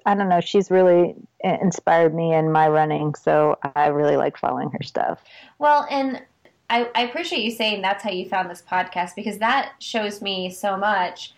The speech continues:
Speaker 2: Like, when guests, guests that are on the show, like, she shared that with whoever followed her on Instagram, like, that's how you found the show. And if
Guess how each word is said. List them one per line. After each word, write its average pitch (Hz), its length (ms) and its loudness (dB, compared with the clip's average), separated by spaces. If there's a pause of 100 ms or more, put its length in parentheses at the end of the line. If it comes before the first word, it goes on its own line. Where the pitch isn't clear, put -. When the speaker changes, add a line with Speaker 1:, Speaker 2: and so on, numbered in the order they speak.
(240)
Speaker 2:
Like, 214 140 -4
when 214 240 -4
guests, 214 380 -2 (180)
guests 214 260 0
that 214 100 -2
are 202 120 2
on 190 160 -2
the 190 80 -8
show, 196 420 0
like, 180 400 -4
she - 180 -6
shared 208 380 0
that 202 220 0
with 185 160 -2 (180)
whoever 196 540 -2
followed 196 280 0
her 190 120 0
on 175 80 -6
Instagram, 190 640 -2
like, 185 240 -6
that's 233 220 0
how 302 60 -4
you 285 160 -2
found 240 220 -2
the 233 40 -4
show. 220 340 -2
And 214 120 -4
if 226 160 -4